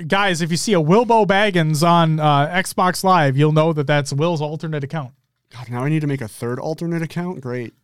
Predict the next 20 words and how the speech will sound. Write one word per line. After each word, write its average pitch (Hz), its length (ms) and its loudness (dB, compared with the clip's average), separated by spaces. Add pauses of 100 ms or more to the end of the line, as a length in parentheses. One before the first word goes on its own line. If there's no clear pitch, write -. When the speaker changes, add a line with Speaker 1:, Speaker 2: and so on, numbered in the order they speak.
(100)
Speaker 2:
<laughs> - 60 -12 (1040)
Speaker 1:
No, 143 120 -14
you 135 120 -6
gotta 139 180 0
change. 151 420 -2 (120)
Dude, 135 280 -4 (480)
you 156 220 0
have, 175 380 0 (480)
fuck - 520 -2
all 151 240 4
this. 123 320 -4
You 165 180 0
need 220 160 -2
to 196 80 -2
change 190 480 -4
it 220 160 -6
to 196 140 -4
your 160 160 -2
main 151 360 0
tag 135 460 0